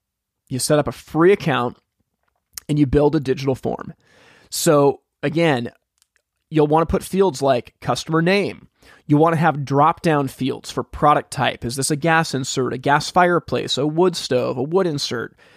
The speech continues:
You know, you wanna have checkboxes for which extra services will need to be provided. Check the box for chimney sweep. Check the box for electrician. Check the box for gas line.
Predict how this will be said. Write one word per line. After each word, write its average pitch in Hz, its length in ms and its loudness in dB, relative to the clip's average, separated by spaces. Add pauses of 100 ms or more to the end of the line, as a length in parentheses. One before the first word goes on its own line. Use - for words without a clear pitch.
(180)
You 139 80 0
know, 139 60 4
you 135 140 4
wanna 160 260 4
have 151 420 2
checkboxes - 960 -2 (100)
for 131 420 0 (340)
which 165 420 0
extra 160 340 0
services 190 580 0
will 123 100 -8
need 135 140 -2
to 147 60 -4
be 170 100 -6
provided. 196 580 0
Check - 280 -2
the 165 80 0
box 139 400 2
for 156 240 0
chimney 196 480 0
sweep. - 400 -8
Check - 260 -8
the 170 80 0
box 147 420 2
for 151 180 -4
electrician. 151 760 -2
Check - 280 -6
the 160 60 -2
box 156 300 2
for 175 140 -8
gas 180 380 0
line. - 300 -8